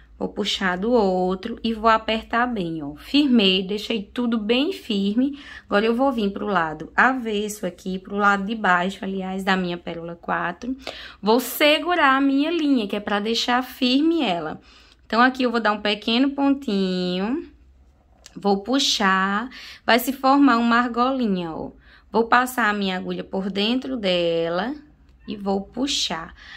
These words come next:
apertando bem. Agora, eu vou dar mais um pequeno pontinho.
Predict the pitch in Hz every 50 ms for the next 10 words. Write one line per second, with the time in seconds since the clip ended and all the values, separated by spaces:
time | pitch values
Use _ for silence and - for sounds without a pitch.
0 | - - - - 196 196 196 - 220 233 233 - - _ - 240 247 254 269 277
1 | 349 294 226 202 170 156 143 - - - - - - - - - - 247 277 254
2 | 254 247 254 262 240 254 269 254 226 196 185 180 185 180 180 180 190 - - 180
3 | 180 - - 214 214 233 254 247 - 269 277 277 277 277 - 220 214 208 208 208
4 | 202 202 202 208 220 247 277 -